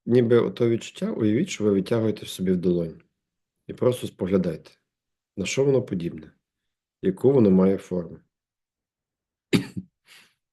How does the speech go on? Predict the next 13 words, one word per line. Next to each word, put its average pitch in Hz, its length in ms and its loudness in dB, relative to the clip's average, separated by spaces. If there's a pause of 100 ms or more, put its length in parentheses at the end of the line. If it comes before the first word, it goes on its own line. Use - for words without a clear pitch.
(380)
Воно 104 280 4
кругле, 143 360 2
квадратне, 90 720 -4 (480)
якого 104 340 2
воно 95 240 4
кольору. 85 460 -4 (1160)
Воно 98 240 6
об'ємне 92 800 0 (100)
чи - 160 -8
воно 85 140 -2
плоске. 92 500 -10 (4000)
І 113 140 4
оця 117 400 2